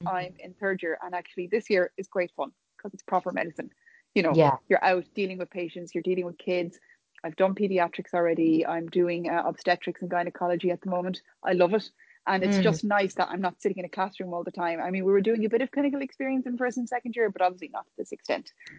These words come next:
Speaker 2: And,
Speaker 1: Yeah.
Speaker 2: uh, it, it's reinforced that I did the right thing, definitely, 'cause I'm enjoying every day. Even the days that are hard,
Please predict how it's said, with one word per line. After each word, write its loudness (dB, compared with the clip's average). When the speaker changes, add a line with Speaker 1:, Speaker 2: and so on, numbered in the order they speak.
Speaker 2:
And, 2
Speaker 1:
Yeah. 4
Speaker 2:
uh, 0
it, 0
it's -2
reinforced 2
that -2
I -2
did -2
the -4
right -4
thing, -6
definitely, -8
'cause -6
I'm 0
enjoying 4
every 2
day. 2
Even 4
the 4
days 8
that -2
are 2
hard, 0